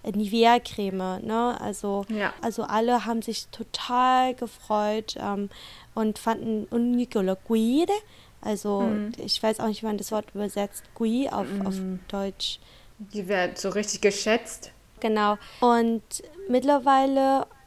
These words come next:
Speaker 1: sehe ich auch tatsächlich in den Supermärkten, dadurch, dass es ja jetzt Vietnam auch immer wieder mehr Supermärkte gibt und die dann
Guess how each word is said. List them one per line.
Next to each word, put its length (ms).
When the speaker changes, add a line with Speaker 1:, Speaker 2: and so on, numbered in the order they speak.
Speaker 1:
sehe 360
ich 200
auch 200
tatsächlich 800
in 80
den 160
Supermärkten, 680
dadurch, 280
dass 160
es 40
ja 80
jetzt 260
Vietnam 280
auch 160
immer 320
wieder 220
mehr 240
Supermärkte 640
gibt 220
und 260
die 60
dann 300